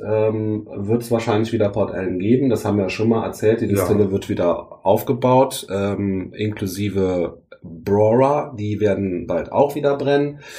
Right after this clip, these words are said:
Speaker 1: Aber die werden dann, das muss noch alles gebaut werden und dann muss das auch alles erstmal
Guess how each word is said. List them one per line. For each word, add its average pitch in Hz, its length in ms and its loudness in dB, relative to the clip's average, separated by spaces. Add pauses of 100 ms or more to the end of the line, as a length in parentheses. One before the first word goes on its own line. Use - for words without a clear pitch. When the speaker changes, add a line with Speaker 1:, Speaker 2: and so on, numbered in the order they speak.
(380)
Speaker 1:
Aber 147 240 6
die 127 140 6
werden 120 260 8
dann, 107 220 4
das 98 220 -4
muss 101 200 -2
noch 98 140 -6
alles 85 300 -8
gebaut 120 480 0
werden 113 520 0
und 90 260 -4
dann 90 180 -8
muss 95 160 -8
das - 160 -10
auch 76 160 -12
alles 90 240 -10
erstmal 85 500 -6